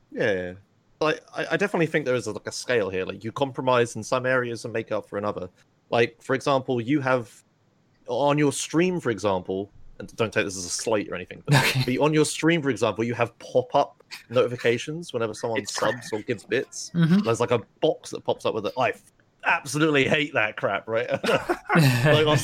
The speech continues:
Speaker 1: on my stream, it's audio only. It makes a
Speaker 2: Okay.
Speaker 1: noise.
Speaker 2: Gotcha.
Speaker 1: I react to it. Then nothing covers the screen, right? 'Cause
Speaker 2: Yeah.
Speaker 1: I'm trying to look at the game,
Speaker 2: Yeah.
Speaker 1: right?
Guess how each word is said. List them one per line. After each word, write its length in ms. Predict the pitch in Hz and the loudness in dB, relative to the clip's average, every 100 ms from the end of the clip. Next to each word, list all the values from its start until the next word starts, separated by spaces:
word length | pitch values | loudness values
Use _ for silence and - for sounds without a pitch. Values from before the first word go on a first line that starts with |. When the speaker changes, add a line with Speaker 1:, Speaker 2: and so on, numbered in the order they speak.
| 143 | 0
Speaker 1:
on 140 | 139 | 2
my 200 | 151 160 | 2 2
stream, 360 | 165 - 123 117 | 0 -6 -8 -8
it's 140 | 113 - | -10 -8
audio 540 | 139 131 113 110 101 104 - | -4 -4 -4 -6 -6 -8 -8
only. 320 | 120 104 92 | -6 -6 -8
It 60 | 82 | -8
makes 200 | 113 - | -6 2
a 60 | |
Speaker 2:
Okay. 340 | 151 151 165 - | 4 4 2 0
Speaker 1:
noise. 320 | - - - - | -4 -14 -18 -2
Speaker 2:
Gotcha. 260 | 131 104 | 0 2
Speaker 1:
I 40 | 120 | 2
react 180 | 117 - | 0 -4
to 60 | |
it. 60 | 113 | -6
Then 140 | 110 | -4
nothing 340 | 120 127 127 120 | -2 -2 -4 -4
covers 420 | - 127 123 - | 0 0 -2 -6
the 100 | 113 | -10
screen, 380 | - 127 113 90 | -8 -6 -6 -6
right? 220 | 92 - | -6 -8
'Cause 120 | - 135 | -4 -2
Speaker 2:
Yeah. 100 | 117 | 0
Speaker 1:
I'm 80 | |
trying 160 | - 139 | 0 2
to 60 | 117 | 2
look 240 | 135 - | 2 0
at 140 | - | -2
the 80 | 117 | -2
game, 440 | 104 131 107 92 92 _ _ - | 2 2 2 -4 -12 _ _ -10
Speaker 2:
Yeah. 160 | 139 95 | -6 -6
Speaker 1:
right? 160 | 92 | -6